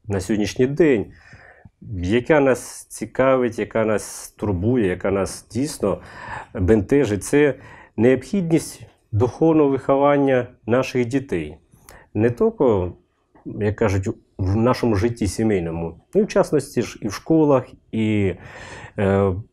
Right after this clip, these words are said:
той практиці, яку ми восприймаємо. Я думаю, отець Василій, недаром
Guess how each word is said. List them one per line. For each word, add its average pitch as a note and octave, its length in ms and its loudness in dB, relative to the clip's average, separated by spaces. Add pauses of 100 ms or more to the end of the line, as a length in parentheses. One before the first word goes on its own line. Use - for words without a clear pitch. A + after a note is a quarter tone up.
(200)
той C3 160 4
практиці, A#2+ 720 0 (280)
яку F#3+ 180 0
ми F3 100 6
восприймаємо. F#2+ 760 -2 (420)
Я D3+ 180 4
думаю, D#3+ 320 6
отець C3+ 260 -2
Василій, C3+ 340 0
недаром B2 640 2